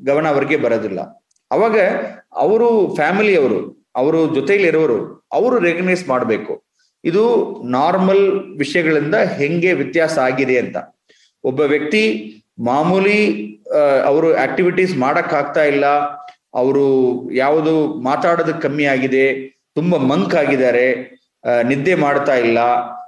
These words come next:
ಅಥವಾ ಕೋಪ ಜಾಸ್ತಿ ಆಗ್ತಾ ಇದೆ, ಆ, ಆ, ಅನುಮಾನ ಮಾಡ್ತಾರೆ, ಆ, ಅವರು, ಆ,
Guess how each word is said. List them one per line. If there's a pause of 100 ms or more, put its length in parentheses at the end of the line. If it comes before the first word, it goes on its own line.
(120)
ಅಥವಾ
ಕೋಪ
ಜಾಸ್ತಿ
ಆಗ್ತಾ
ಇದೆ, (340)
ಆ, (640)
ಆ,
ಅನುಮಾನ
ಮಾಡ್ತಾರೆ, (540)
ಆ, (520)
ಅವರು,
ಆ,